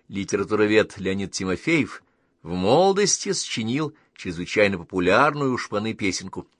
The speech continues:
«Купите бублички». Под музыку бубличков в двадцатые годы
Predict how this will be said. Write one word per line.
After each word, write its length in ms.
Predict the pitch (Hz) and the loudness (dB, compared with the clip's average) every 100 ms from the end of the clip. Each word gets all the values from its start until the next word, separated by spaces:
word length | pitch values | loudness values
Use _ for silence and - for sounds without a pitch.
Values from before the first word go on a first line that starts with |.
| - | -10
«Купите 480 | 95 - 151 - 139 | -8 0 0 0 -4
бублички». 580 | 117 101 92 - - _ _ _ _ _ _ _ _ - | -2 -4 -4 -8 -12 _ _ _ _ _ _ _ _ -2
Под 220 | 92 135 | 0 2
музыку 480 | 196 214 185 170 175 | 2 4 4 4 4
бубличков 680 | 202 214 117 92 - 92 | 2 0 0 -2 -4 -6
в 60 | 80 | -6
двадцатые 600 | 90 113 - 123 - 98 | -4 -4 0 -4 -2 -6
годы 340 | 98 175 107 | -2 0 -2